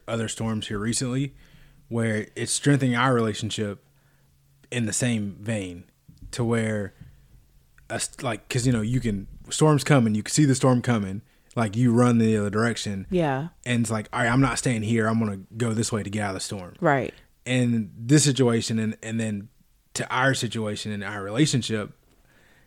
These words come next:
Speaker 1: I've seen you weather the storm and you grow strength by that, by you letting the rain hit you,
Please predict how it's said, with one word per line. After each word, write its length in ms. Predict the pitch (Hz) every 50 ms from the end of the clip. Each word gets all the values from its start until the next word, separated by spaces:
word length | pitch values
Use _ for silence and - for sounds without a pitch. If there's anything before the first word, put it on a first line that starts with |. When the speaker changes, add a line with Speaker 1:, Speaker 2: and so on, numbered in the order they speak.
| _ _ _ _ _ _ -
Speaker 1:
I've 220 | 127 131 127 -
seen 300 | - - 147 143 143 143
you 300 | 135 123 120 113 107 - - _
weather 500 | - 117 120 127 139 135 131 127 120 117
the 120 | 110 104 104
storm 560 | - - 131 120 107 95 92 92 92 123 - _ _ _ _ _ _ _ _ _ _ _ _ _ _ -
and 540 | 127 131 131 123 120 117 113 107 107 - 101
you 160 | 120 131 131
grow 320 | 120 127 131 123 117 110 104
strength 640 | - - - - - - 147 147 139 120 - - -
by 200 | 113 107 107 104
that, 360 | 101 98 95 98 92 - - - - _ - _ _ _ _
by 140 | - 127 113
you 280 | 117 120 127 123 117 107 - _ _ - -
letting 280 | 139 135 135 139 135
the 80 | 123 123
rain 300 | 117 127 123 123 120 107
hit 240 | 110 120 113 - -
you, 260 | 117 117 113 107